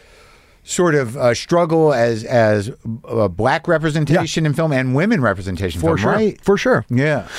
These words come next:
Speaker 2: You know, one of the things that, um, I get a lot of questions on with Reservation Dogs, and 'cause there were, we have Native women writers and,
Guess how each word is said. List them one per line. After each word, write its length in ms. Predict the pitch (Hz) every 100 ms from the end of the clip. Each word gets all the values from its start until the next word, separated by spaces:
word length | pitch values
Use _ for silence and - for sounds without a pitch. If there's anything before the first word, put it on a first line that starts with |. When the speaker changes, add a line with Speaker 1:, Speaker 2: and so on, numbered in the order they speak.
| -
Speaker 2:
You 80 | 160
know, 80 | 202
one 120 | 202
of 60 | 196
the 100 | 170
things 320 | 180 185 143
that, 160 | 147 143
um, 360 | 131 131 117 - _ - - - - -
I 80 | -
get 100 | 147
a 40 | 147
lot 140 | 135
of 40 | -
questions 460 | 147 143 - 123
on 220 | 117 117
with 160 | 120 -
Reservation 500 | 123 110 110 117 120
Dogs, 380 | 110 107 107 101
and 260 | 104 104 71 -
'cause 140 | 123
there 100 | 113
were, 240 | 113 110 113
we 140 | 147 120
have 200 | 110 117
Native 400 | 123 117 113 107
women 280 | 113 113 107
writers 560 | 104 101 107 107 107 104
and, 220 | 104